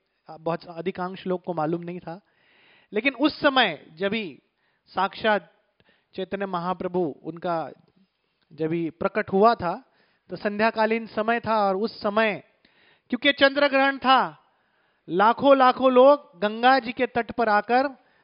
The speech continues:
भगवान का नाम ले रहे थे। सब लोग बोल रहे थे, "हरि हरि,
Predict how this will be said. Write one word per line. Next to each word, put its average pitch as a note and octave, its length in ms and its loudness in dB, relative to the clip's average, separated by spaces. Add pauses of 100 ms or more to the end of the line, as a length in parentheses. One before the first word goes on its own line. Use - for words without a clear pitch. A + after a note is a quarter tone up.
(140)
भगवान F#3+ 380 2
का G3 140 -2
नाम F#3 260 0
ले F3+ 120 -2
रहे D#3+ 160 -2
थे। D3 220 -6
सब F#3+ 200 -6
लोग A3 140 4
बोल A3 140 8
रहे A3+ 100 2
थे, A3+ 140 2
"हरि C#4+ 280 12
हरि, C4 640 6